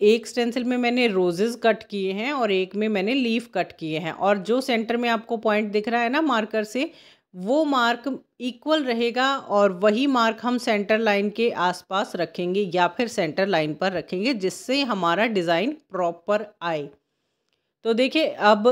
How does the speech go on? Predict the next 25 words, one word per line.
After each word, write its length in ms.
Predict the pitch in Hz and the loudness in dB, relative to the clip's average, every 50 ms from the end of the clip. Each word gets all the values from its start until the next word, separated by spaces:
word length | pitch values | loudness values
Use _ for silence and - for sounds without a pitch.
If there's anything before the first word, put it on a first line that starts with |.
| 202 - | 4 2
ये 400 | 220 202 180 214 233 247 262 269 | 2 0 2 2 2 4 4 2
है 200 | 254 269 285 285 | 2 4 2 2
जो 180 | 254 247 277 285 | 2 2 2 2
मार्क, 320 | 269 262 254 262 269 269 254 | 4 4 4 4 2 0 0
देखिए 320 | 220 226 226 220 - 247 | 2 2 2 2 2 2
अब 140 | 233 220 214 | 4 4 4
मैं 220 | 220 220 226 233 233 | 4 4 2 2 2
इस 200 | 233 233 - 226 | 0 -2 -4 -2
मार्क 300 | 214 202 202 196 196 - | 0 0 0 -2 -4 -6
को 200 | - 214 247 311 349 349 - _ _ _ _ _ _ _ _ _ - | -6 -2 -2 -2 -2 -4 -10 _ _ _ _ _ _ _ _ _ -8
फिक्स 240 | 240 254 247 - - | -8 -8 -8 -10 -4
करने 320 | - 254 240 226 240 247 247 | 0 2 2 2 2 0 0
वाली 300 | 240 233 226 220 226 240 | 2 2 2 2 0 -2
हूँ। 180 | 240 285 320 - - | -4 -4 -4 -4 -2
यहाँ 240 | 233 208 202 220 240 | -2 0 2 2 2
मैंने 420 | 247 240 233 233 233 247 277 302 302 | 2 2 2 2 2 2 0 0 0
जो 340 | 240 - 196 170 190 214 214 | -2 -2 -4 0 0 0 2
नेक 300 | 208 202 214 247 262 - - | 2 2 0 0 -2 -4 -4
है 160 | - 277 277 | -4 -2 0
हमारा 380 | 269 269 247 240 233 233 269 330 330 254 | 0 0 0 0 0 2 0 0 -2 -2
वो 200 | 202 196 214 214 | -2 -2 0 0
लिया 320 | 214 214 208 220 220 214 | 0 0 0 2 2 2
है 220 | 214 240 254 330 339 - - - - - - - _ _ 196 | 2 2 0 -2 -4 -6 -12 -20 -20 -20 -20 -20 _ _ 0
और 400 | 202 208 208 202 202 202 196 202 196 196 196 | 2 4 4 4 4 4 4 4 2 2 2
नेक 340 | 202 202 220 247 247 262 - | 0 0 0 0 -2 -4 -6